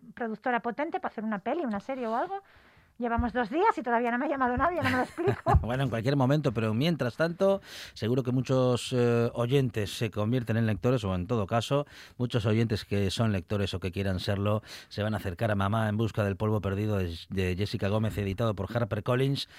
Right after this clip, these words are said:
Speaker 2: un libro de los necesarios en este momento, ¿eh? Libros necesarios, de-, lo digo, por el libro en sí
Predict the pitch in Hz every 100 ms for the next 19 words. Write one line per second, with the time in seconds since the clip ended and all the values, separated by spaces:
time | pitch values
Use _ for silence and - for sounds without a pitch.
0 | - - - 107 107 117 123 127 131 123
1 | 104 113 110 104 101 101 98 90 - 98
2 | 98 92 131 117 95 98 92 101 90 90
3 | 78 78 87 135 139 110 139 131 123 113
4 | 113 143 151 104 104 - 113 127 104 98
5 | 95 120 135 127 120 151 180